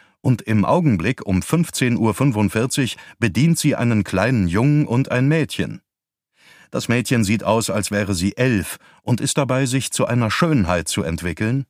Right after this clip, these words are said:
Der Junge, eindeutig ihr kleiner Bruder, ist ungefähr sechs und dabei, jedenfalls nach Meinung der Verkäuferin, sich zu einer erstklassigen Rotznase zu entwickeln.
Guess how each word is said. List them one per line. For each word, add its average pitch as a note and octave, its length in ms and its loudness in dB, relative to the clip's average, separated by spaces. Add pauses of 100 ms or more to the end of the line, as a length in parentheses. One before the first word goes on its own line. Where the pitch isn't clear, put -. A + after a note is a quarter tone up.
(720)
Der F2 140 0
Junge, B2 420 2 (200)
eindeutig G2+ 680 0
ihr F#2+ 200 0
kleiner G2 440 2
Bruder, G#2 500 0
ist G#2 200 -2
ungefähr B2 480 0
sechs A#2+ 400 -2 (200)
und E3 260 2
dabei, A#2 440 0 (260)
jedenfalls A#2 560 0
nach G2+ 200 0
Meinung G#2 360 2
der F#2 140 0
Verkäuferin, A2+ 720 0 (160)
sich A#2 260 0
zu - 140 -2
einer A#2 240 0
erstklassigen A#2+ 760 0
Rotznase F2+ 720 0
zu G#2 180 -4
entwickeln. E2 580 -6